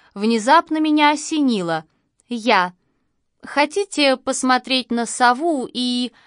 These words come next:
и кролика?» В моём зверинце кузины немного оживились.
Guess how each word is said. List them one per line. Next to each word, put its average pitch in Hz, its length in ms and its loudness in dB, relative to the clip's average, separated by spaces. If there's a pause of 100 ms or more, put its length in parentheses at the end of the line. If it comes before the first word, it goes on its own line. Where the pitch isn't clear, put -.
(320)
и 277 600 -2
кролика?» 165 680 -2 (840)
В 160 160 -12
моём 185 380 0
зверинце 190 760 -4 (260)
кузины 285 680 2
немного 269 680 2
оживились. 202 840 -8